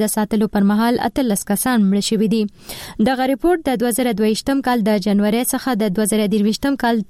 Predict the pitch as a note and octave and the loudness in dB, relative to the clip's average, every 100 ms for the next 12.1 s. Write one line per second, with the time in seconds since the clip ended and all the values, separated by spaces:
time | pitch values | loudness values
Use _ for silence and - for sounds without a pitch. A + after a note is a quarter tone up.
0 | - G#3+ G#3 G3+ G#3 A#3 B3 G3+ - C4+ | -4 0 0 2 2 0 0 -4 0 0
1 | B3+ G3+ - - - A#3+ A#3 A#3+ A3+ D4 | 0 -2 -10 -8 -2 0 2 0 0 -2
2 | C#4 B3+ A#3+ A#3 A#3 D4 C4+ B3+ A#3 G#3+ | 0 0 0 0 0 0 0 -2 0 0
3 | G#3 G3+ B3 A#3 - C4 B3 G#3+ G#3 C4+ | 2 2 0 0 0 -2 0 2 2 2
4 | D#4 C4 - G3 G3 G3+ G3+ B3+ C4+ C4+ | 2 0 0 0 2 2 2 2 0 0
5 | B3+ - - A3+ A3 B3+ B3 - D4+ A3+ | -4 -6 -6 -2 0 2 0 0 2 2
6 | G3 G#3 G#3+ B3 C#4 C4 A3 - G#3+ F#3 | 2 2 2 0 -2 -2 -2 0 -2 -2
7 | - C2 F#3 G#3+ G#3 A3 A3 G#3+ - - | -4 -2 0 2 0 0 0 -2 -4 -16
8 | - B3 C4 B3+ C#4+ C#4 C#4 C4+ C#4+ C4 | -4 0 0 0 0 0 0 0 0 0
9 | B3 G#3+ A3 B3 A#3+ - B3 A#3+ G#3+ A#3 | 0 -2 0 0 0 0 0 2 2 0
10 | A3+ G#3+ G#3+ C4 G#3+ G#3 - G#3 - C4+ | 2 0 0 0 2 0 0 -2 0 -2
11 | - G#3+ G3 G3 G3+ G3+ A#3 C#4 C#4 - | -2 -2 0 2 2 2 2 2 2 0